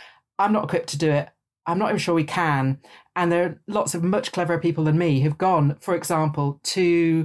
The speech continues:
particularly the Christian passion story of Christ and looked at the character of Mary Magdalene, who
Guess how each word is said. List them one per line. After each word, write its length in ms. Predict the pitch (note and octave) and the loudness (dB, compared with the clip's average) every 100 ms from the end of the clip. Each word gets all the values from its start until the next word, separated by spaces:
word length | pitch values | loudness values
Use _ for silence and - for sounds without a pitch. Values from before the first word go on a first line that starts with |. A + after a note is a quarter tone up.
| D#3+ | -4
particularly 520 | - D#4 - G3+ F#3 | -6 -4 -2 -2 0
the 300 | E3 E3 D#3+ | 2 2 0
Christian 680 | D#3+ G3 - F3+ D3+ D3+ D3+ - | -2 -6 -4 0 2 2 -2 -10
passion 320 | F3+ F3 F3+ | -6 -4 -4
story 280 | D3+ D#3+ D3 | -2 -2 -2
of 80 | C#3+ | -2
Christ 480 | E3 C#3 C3+ - - - - | 0 0 0 -4 -10 -14 -2
and 120 | E3+ | -2
looked 160 | G#3 | 0
at 40 | D3+ | -4
the 60 | |
character 320 | D#3 D#3 D#3 D#3 | -2 -2 0 2
of 80 | |
Mary 220 | D#3 D#3 D3+ | 2 4 2
Magdalene, 440 | D#3 D3+ C#3 C3+ | 2 0 0 0
who 300 | E3+ E3 | 2 2